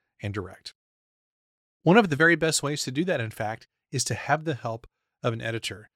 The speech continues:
That's why I am a huge fan of my good friend Karen Hunsinger,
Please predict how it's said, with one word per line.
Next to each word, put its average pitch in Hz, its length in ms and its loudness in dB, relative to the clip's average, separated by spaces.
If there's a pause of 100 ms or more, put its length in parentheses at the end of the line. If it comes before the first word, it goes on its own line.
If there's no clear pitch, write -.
(300)
That's 175 200 6
why 160 160 6
I 151 220 0
am 170 120 -2
a 135 60 -2
huge 208 440 -2
fan 139 260 -2
of 123 100 -2
my 127 160 -4
good 131 160 -2
friend 123 260 -8
Karen 160 340 0
Hunsinger, 135 560 -4